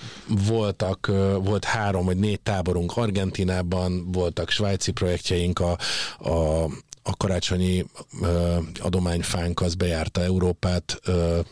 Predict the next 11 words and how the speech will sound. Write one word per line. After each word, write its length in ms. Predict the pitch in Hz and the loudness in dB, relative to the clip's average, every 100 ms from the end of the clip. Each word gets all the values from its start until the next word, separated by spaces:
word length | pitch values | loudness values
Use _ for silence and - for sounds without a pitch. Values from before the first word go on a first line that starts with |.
| - - | -8 -2
London, 580 | 90 85 85 87 85 85 - - - - | 0 2 0 0 0 -4 -8 -10 -14 -10
ö, 440 | - 85 82 82 80 - - - - 62 69 | -2 0 2 2 0 -4 -10 -10 -10 -6 -2
Bécs, 560 | 90 87 85 - - - | 0 2 0 0 -2 -2
ö, 420 | 71 82 80 78 82 - - - - 78 - - - - _ _ _ _ _ - - - - - - - | -2 -2 0 0 -2 -6 -10 -12 -12 -14 -14 -14 -18 -18 _ _ _ _ _ -20 -20 -20 -20 -20 -12 -4
Svájc, 760 | - 98 95 90 85 - - - | -2 0 0 0 0 0 -2 -2
ö, 360 | 90 87 85 85 | 0 2 2 2
stb. 440 | - - 120 117 135 131 - - - - | 0 0 0 2 2 0 -4 -8 -8 -10
Tehát, 300 | - 95 95 | -4 -2 0
ö, 240 | 117 113 117 - - _ _ _ _ _ _ _ - | 0 2 0 -2 -10 _ _ _ _ _ _ _ -8
tehát 220 | 76 78 | -4 0
van, 240 | 120 113 | 0 0